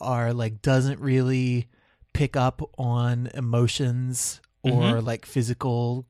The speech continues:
Speaker 1: cues.
Speaker 2: Mm-hmm.
Speaker 1: Um, has a hard time, like,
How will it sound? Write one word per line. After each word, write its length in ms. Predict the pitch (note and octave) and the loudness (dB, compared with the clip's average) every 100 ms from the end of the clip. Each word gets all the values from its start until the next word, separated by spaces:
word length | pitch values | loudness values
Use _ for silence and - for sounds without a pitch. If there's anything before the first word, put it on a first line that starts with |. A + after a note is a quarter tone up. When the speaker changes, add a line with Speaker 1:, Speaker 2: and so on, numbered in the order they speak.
| - | -8
Speaker 1:
cues. 760 | - C#3+ C#3+ C#3+ C#3+ - - - | 0 2 4 2 0 -4 -8 -8
Speaker 2:
Mm-hmm. 340 | C3 D3+ F3 - _ _ - A#2 | -2 -2 -2 -6 _ _ -6 -2
Speaker 1:
Um, 540 | A2 G#2+ G#2+ G#2 G#2 - | -2 -2 -4 -6 -8 -6
has 320 | C3 A#2+ A2+ | 0 2 2
a 80 | A2 | 2
hard 260 | C3 A#2+ | 0 -2
time, 460 | A2 A2 A#2 A2+ A2+ | -4 -2 -4 -4 -4
like, 280 | A2 G#2 | -6 -6